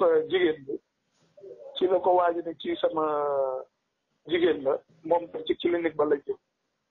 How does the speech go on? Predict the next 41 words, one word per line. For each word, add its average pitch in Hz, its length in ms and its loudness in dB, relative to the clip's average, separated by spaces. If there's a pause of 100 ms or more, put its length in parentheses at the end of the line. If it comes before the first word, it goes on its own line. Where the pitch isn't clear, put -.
(540)
Kooku 190 280 2
ba 185 120 2
mu 214 160 -2
ubbee 233 260 2
buntu - 280 -2
ba, 453 200 -2 (880)
ci 190 100 -2
la 185 160 2
ko 175 140 -2
daal 165 180 0
di 156 120 -2
pompe. 135 360 -2 (960)
Nee 160 120 0
na 170 80 4
boobu 165 280 0
la 160 140 2
gëj 156 240 -2
a 143 40 2
xam, 139 200 -2 (100)
euh, 135 160 -6 (240)
la 156 220 0
nekk. 120 200 -8 (920)
Waaye 170 320 2
oto 202 220 2
bi 196 120 -4
nga 202 160 0
xam 185 180 -2
ne 170 100 -2
bii 160 240 -6
Pajero 190 420 2
bu 175 140 -6
ñuul 185 260 -2
boobu, - 440 0 (460)
mi 175 120 -12
nga 175 120 -6
xam 180 180 0
ne 180 80 -2
moo 175 240 2
ko 190 80 2
jëlee 170 560 0 (720)
ci 185 100 -2